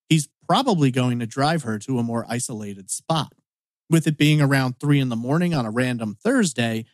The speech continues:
it isn't hard to imagine there may have been a lot of places where such a crime could have taken place. One thing investigators have gone into detail about, which continues to confuse them,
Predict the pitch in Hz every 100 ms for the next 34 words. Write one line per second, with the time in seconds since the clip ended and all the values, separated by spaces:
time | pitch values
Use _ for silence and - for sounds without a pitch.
0 | _ _ - 151 165 156 156 156 143 135
1 | 120 139 156 139 120 117 120 117 117 127
2 | 135 131 127 151 135 101 107 98 - 101
3 | - 104 - 127 110 98 _ 185 127 98
4 | 98 - 165 98 - 104 92 98 - 143
5 | 101 - - _ _ _ _ _ _ _
6 | _ _ _ _ - 247 311 247 240 190
7 | 156 170 - 160 156 156 143 127 131 139
8 | 143 123 104 135 165 107 107 104 113 123
9 | 113 113 - 117 156 160 139 - 117 101
10 | 190 226 135 117 117